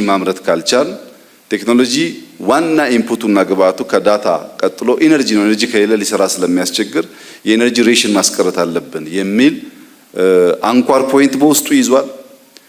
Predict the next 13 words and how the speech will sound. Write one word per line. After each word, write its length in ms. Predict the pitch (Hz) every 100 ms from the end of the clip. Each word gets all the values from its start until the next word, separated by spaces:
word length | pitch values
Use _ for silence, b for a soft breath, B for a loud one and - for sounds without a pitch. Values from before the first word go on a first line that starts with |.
| b
በኢትዮጵያውያን 520 | - 98 104 127 139
ርብርብ፣ 380 | 151 143 135 151 - -
በመንግስት 460 | 104 107 107 107
ቁርጠኝነት 720 | - 113 - 120 127 131 143 139 -
በጣም 340 | 95 - 101
ትላልቅ 420 | 98 98 95 98 -
ፕሮጀክቶች 600 | 98 85 95 - 110 - - - - B B
ህዳሴን 640 | 98 85 123 117 120 107 -
ጨምሮ 340 | - 87 90 117 131 B B -
ማሳካት 560 | 92 110 - 107 107 107
በመቻላችን 600 | 92 92 90 90 90 113
ዛሬ 260 | 87 92 92 98 98
ኢትዮጵያ 440 | - 90 - 113